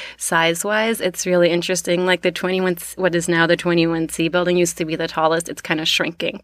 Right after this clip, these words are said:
periodic, like, every year. <laughs> It gets smaller on the image because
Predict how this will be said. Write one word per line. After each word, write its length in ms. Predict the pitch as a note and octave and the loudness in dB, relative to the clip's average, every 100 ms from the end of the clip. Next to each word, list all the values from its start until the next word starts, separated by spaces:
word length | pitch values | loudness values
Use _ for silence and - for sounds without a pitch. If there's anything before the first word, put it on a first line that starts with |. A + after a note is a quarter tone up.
| _ | _
periodic, 440 | F#3 E3+ F3 - - | -2 0 0 -2 -4
like, 240 | F3 - | -6 -4
every 260 | E3 E3+ E3+ | -6 -4 0
year. 180 | F3 A3+ - - | 2 2 2 -2
<laughs> 380 | - - - | 0 -4 -6
It 60 | F3+ | 0
gets 180 | G3 F#3 | 0 0
smaller 540 | - G#3 E3 E3 E3+ | 0 2 4 4 2
on 200 | D#3+ E3+ | 0 2
the 120 | E3 D#3+ | 2 4
image 480 | E3+ D#3+ D#3+ E3+ | 4 4 2 -2
because 340 | - D#3+ E3+ | -4 -2 -2